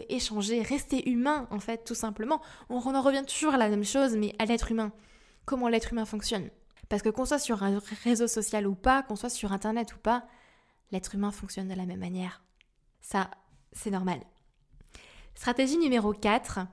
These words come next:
c'est une stratégie qui me, qui me tient particulièrement à cœur, c'est de communiquer à partir de qui vous êtes et non à partir nécessairement de vos offres et de votre entreprise.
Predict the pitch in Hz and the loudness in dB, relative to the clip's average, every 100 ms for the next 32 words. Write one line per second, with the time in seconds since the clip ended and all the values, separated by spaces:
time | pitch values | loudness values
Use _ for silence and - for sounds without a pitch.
0 | - - - - - - - - - 220 | -14 -20 -20 -20 -20 -20 -20 -16 -4 -2
1 | 214 233 233 226 311 - 240 220 208 208 | 0 2 2 2 0 0 0 4 4 4
2 | 208 208 220 208 285 240 208 214 - 214 | 0 -2 -4 -2 0 -2 -2 -6 -2 -2
3 | 233 262 202 - 196 - - - - - | 0 0 0 0 0 0 -8 -12 -20 -20
4 | - - - 240 254 247 - _ _ _ | -20 -10 2 4 4 2 -8 _ _ _
5 | _ _ _ _ - 240 247 294 294 269 | _ _ _ _ -8 -2 2 2 2 0
6 | 302 285 220 - 226 208 208 - 226 226 | 0 0 0 -4 -4 -4 -6 -8 -6 -4
7 | 208 - - - - _ _ _ _ _ | -4 -4 -10 -16 -18 _ _ _ _ _
8 | _ _ _ _ - 226 240 254 226 196 | _ _ _ _ 0 2 4 2 2 -2
9 | - - 226 233 - 214 202 208 202 202 | -4 -2 0 -2 -2 -2 -2 -2 0 2
10 | 220 233 - - - _ _ 214 208 214 | 2 0 -8 -20 -20 _ _ 0 4 6
11 | 214 226 233 226 196 190 - 196 - - | 8 6 4 -2 -2 -4 -4 -6 -8 -8
12 | - - | -16 -18